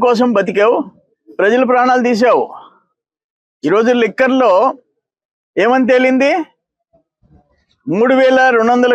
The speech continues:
కోట్లలో రెండు వేల తొమ్మిది వందల కోట్లు బాస్కు చేరింది. బాస్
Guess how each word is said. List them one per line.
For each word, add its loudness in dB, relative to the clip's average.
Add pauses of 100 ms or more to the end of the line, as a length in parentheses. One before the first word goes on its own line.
(120)
కోట్లలో 0
రెండు 0
వేల 2
తొమ్మిది -2
వందల 0
కోట్లు 0 (160)
బాస్కు 0
చేరింది. 0
బాస్ -2